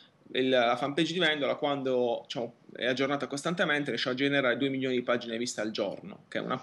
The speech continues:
cifra importantissima. Vuol dire, vuol dire comunque che il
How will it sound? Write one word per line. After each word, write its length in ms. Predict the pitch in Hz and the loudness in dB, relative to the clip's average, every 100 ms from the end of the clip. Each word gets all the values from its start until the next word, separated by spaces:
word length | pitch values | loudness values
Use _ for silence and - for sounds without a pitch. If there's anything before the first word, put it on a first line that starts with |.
| - | -4
cifra 380 | - 110 107 - - - - - - | -6 -4 -4 -6 -16 -20 -20 -18 -2
importantissima. 920 | 147 143 123 123 117 101 - - 107 | 0 2 0 0 -2 0 2 2 0
Vuol 180 | - 156 | -2 0
dire, 340 | 131 135 - - - _ | 2 -2 -4 -14 -20 _
vuol 140 | 180 175 | 2 6
dire 200 | 151 139 | 6 6
comunque 720 | 190 175 143 135 151 151 - | 4 4 2 -2 2 2 0
che 320 | - 139 127 - | 0 2 2 -4
il 320 | 131 127 127 | -8 -8 -10